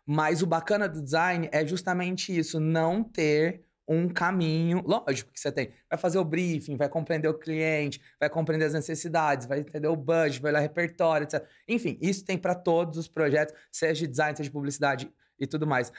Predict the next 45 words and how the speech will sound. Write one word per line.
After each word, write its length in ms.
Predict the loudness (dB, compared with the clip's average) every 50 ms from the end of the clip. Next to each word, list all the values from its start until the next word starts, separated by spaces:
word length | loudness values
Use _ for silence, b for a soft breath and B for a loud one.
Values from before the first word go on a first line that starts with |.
| B B B
Mas 240 | -2 0 0 2 0
é 140 | 0 2 2
muito 320 | 4 4 2 2 0 0
legal, 400 | -2 0 2 2 4 4 2 2 2
um 180 | 2 4 4 4
dia 340 | 4 2 2 2 2 2 2
você 280 | 2 0 0 0 -2
tá 120 | -4 -6 -10
trabalhando 800 | -8 -6 -4 0 0 2 2 2 2 0 0 -2 -2 -4 -6 -8 -8
com 300 | -10 -8 -6 -6 -6 -4
café, 540 | -4 -4 -4 -2 0 2 2 2 0 -2 _ _ _ _ _ _ _ _
né, 400 | -6 -4 -2 0 0 2 2 2 0
e 20 | -2
tá 140 | -2 -6 -6
lá 460 | -4 -4 -2 0 0 0 0 -2 B B B B B B
pesquisando 500 | -4 -4 -4 -2 -4 -2 0 0 -2 -2
café, 320 | -4 -6 -6 -4 -2 -2 -2
o 40 | 0
que 80 | -2
que 120 | -2 0 2
é 20 |
inovador 680 | 2 4 2 2 2 2 2 2 0 2 2 2 2 2
pra 140 | -2 -6
falar 240 | -6 -4 0 0 0
de 100 | -2 -2
café, 500 | -4 -6 -6 -6 -8 -4 -2 0 0 -2 B B B B
que 100 | -12 -12
cores 480 | -12 -8 -4 0 2 4 4 2 0 0
que 60 | -2
a 40 | 0
galera 360 | 2 2 4 4 4 4 4
usa, 160 | 2 2 0 0
o 20 |
que 60 | -2
que 80 | -4 -4
eu 60 | -2
quero 240 | 0 0 0 0 0
usar, 480 | -2 -2 0 2 2 2 2 2 0
o 40 | 0
que 100 | -4 -6
que 60 | -6
eu 40 | -6
não 80 | -6 -4
quero 180 | -6 -4 -4
usar. 320 | -2 0 2 2 0 0